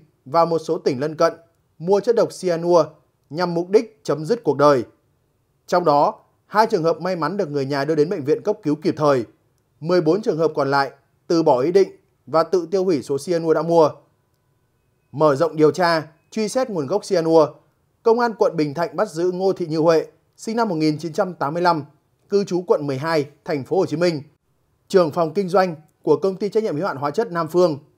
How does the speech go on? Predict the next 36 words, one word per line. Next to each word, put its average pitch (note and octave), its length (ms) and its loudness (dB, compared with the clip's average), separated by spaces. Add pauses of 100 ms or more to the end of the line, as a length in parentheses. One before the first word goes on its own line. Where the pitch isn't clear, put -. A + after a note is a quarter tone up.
(720)
Lợi F3 260 4
dụng F3 200 2
vị F#3 140 2
trí D#3+ 140 -2
công G3 220 -4
việc D#3+ 320 0
và D3+ 220 -2
sự E3 240 -2
quản B2 180 -2
lý C3+ 120 -2
lỏng E3+ 240 -2
lẻo, C3 260 0 (160)
hoạt D3 200 -4
động D#3 200 -2
kinh E3+ 140 -10
doanh F3 160 -2
hóa D#3 120 -4
chất G#3+ 180 -6
độc F3 140 -2
hại, D3+ 200 2 (400)
nguy G3 180 0
hiểm D#3 240 0
của C3+ 120 -2
chủ B2 180 -8
doanh D3 140 -2
nghiệp, - 180 4 (800)
Huệ F#3+ 220 0
đã E3 140 -2
lập G3 200 4
khống D#3 220 -4
hợp F#3 160 -4
đồng C#3+ 260 0 (280)
mua E3+ 140 -4
bán D3 180 0
chất G#3+ 140 -2
độc F3+ 120 0